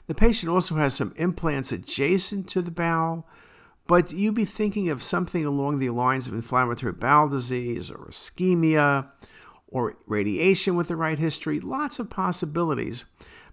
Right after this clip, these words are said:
But this was a patient who had implants from endometriosis involving the small bowel. A very unusual appearance.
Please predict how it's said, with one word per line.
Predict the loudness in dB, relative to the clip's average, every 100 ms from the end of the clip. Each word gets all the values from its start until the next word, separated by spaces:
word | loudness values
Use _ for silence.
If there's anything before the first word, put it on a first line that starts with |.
| -4
But |
this | 0 2
was | 0 0
a |
patient | 2 2 2 0 0
who | 2 2
had | 0 -6
implants | -4 -4 0 0 0 -4 -6 -8 -20 _
from | -8 -4 -4
endometriosis | -2 -2 0 0 -2 -2 0 0 0 -2 -4 -4
involving | -8 0 0 0 -2 -6
the |
small | -4 -6 -6 -6 -6
bowel. | -6 -8 -8 -12 _ -20 -20 -12
A | -8
very | -2 0 2 2 0
unusual | -2 0 0 0 -2 0 -2
appearance. | -2 -2 -2 -2 -4 -6